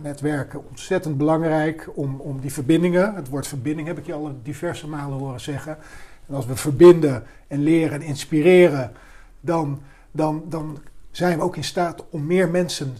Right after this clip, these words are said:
te bereiken. Ehm, en als laatste, ja, geluk, groei, geven. Nou ja,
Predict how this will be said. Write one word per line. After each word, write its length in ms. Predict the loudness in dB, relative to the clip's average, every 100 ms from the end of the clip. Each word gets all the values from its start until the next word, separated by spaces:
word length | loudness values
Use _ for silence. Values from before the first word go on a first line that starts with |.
| -6
te 140 | -4
bereiken. 680 | -4 -6 -8 -12 -12 -14 -16 -20 -20 -20 -20 -20 -20
Ehm, 560 | -14 -6 -4 -4 -4 -4 -6 -10 -20 _ _ -20 -20 -14
en 120 | -6
als 140 | -4 2
laatste, 480 | 6 6 4 -2 -2
ja, 140 | -2
geluk, 760 | -4 -2 4 6 6 2 -12 -16 -10
groei, 560 | -6 0 2 2 0
geven. 640 | -4 4 6 6 4 -4 -6 -18 -20 -20 -20 -14
Nou 220 | -2 2 4
ja, 280 | 4 2